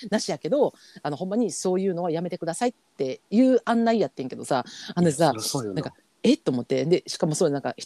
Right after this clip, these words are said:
Speaker 1: 人暮らしで、なんか、「庶民が困ってんねんから、なんか、おまわりさん、あんたが助けんの当たり前やろ」みたいなさ。
Speaker 2: え、やば。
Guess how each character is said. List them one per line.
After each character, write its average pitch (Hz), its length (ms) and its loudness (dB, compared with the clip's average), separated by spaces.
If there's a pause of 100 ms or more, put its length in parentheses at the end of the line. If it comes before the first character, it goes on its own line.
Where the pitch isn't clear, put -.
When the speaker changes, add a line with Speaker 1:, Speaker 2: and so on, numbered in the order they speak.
Speaker 1:
人 - 20 8
暮 180 140 6
ら 226 80 6
し 131 120 -6
で、 135 200 4
な 131 80 -6
ん - 20 -18
か、 - 80 -10
「庶 - 140 6
民 190 140 6
が 143 100 0
困 185 180 0
っ 180 80 -2
て 175 140 0
ん 160 60 -2
ね 139 80 -4
ん 117 60 -8
か 123 80 -4
ら、 123 260 -4 (200)
な 147 120 -4
ん - 20 -4
か、 123 280 -4
お 139 60 -6
ま 180 80 4
わ 202 60 6
り 160 40 2
さ 135 140 0
ん、 117 120 -4
あ 147 40 0
ん 147 60 -4
た 156 80 -2
が 143 100 -6
助 - 240 2
け - 20 4
ん 185 40 2
の 139 60 2
当 127 60 -2
た 139 80 0
り 139 80 2
前 165 140 4
や 160 60 4
ろ」 139 100 0
み 131 60 -4
た 107 80 -8
い 117 40 -8
な 170 120 2
さ。 135 140 2
Speaker 2:
え、 113 40 4
や 123 100 2
ば。 - 240 4